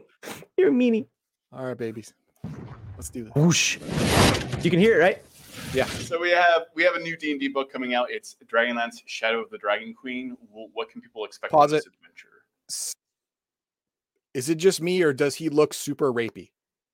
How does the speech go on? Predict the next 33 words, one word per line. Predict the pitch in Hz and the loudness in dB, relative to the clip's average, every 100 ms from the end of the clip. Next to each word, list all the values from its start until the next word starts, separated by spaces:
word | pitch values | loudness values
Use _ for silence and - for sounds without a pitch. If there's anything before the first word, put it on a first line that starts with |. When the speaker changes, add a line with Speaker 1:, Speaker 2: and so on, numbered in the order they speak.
| _ _ _ _ _ | _ _ _ _ _
Speaker 1:
Okay, | 127 139 | 0 2
I'm | 139 139 | 2 4
not | 143 - | 2 2
getting | 135 131 139 | 0 2 2
into | 143 - - _ | 0 -2 -10 _
<laughs> | - - | -4 4
Speaker 2:
Okay, | 220 - 160 - | 6 6 2 4
just, | 220 - - - - | 2 2 -8 -20 4
it's, | 196 196 | 4 8
it's, | 208 196 190 | 8 8 6
it's | - 180 | 0 -2
bad. | 160 196 147 | 4 4 4
He, | 143 190 | 0 -8
he, | - - 208 | -8 -10 -10
he | - 220 | -2 -2
looks | 185 226 262 - | 6 6 6 4
like, | 196 196 196 - - | 6 6 6 0 -6
like | 175 180 180 | -2 0 2
a, | 170 160 | 2 2
like | 160 160 160 | 0 -2 0
a | 147 143 | -2 -4
really, | 139 156 196 202 | -10 0 2 2
really | 175 175 180 170 170 156 _ _ _ - 131 | 0 2 2 2 0 -4 _ _ _ -20 -2
dumb | 156 160 160 | 2 2 0
bad | 151 123 147 151 | -4 -2 -2 -2
guy. | 131 107 82 _ _ _ _ _ _ _ _ _ _ _ _ _ _ _ _ _ | -2 -4 -6 _ _ _ _ _ _ _ _ _ _ _ _ _ _ _ _ _
Look | 190 | -2
at | 175 | -2
him. | 95 _ _ _ _ _ _ _ _ | -4 _ _ _ _ _ _ _ _
Well, | 160 | 0
like, | 175 160 | 2 2
like, | 165 160 | 0 4
"Ah, | 170 170 160 160 156 139 | 6 6 6 4 4 2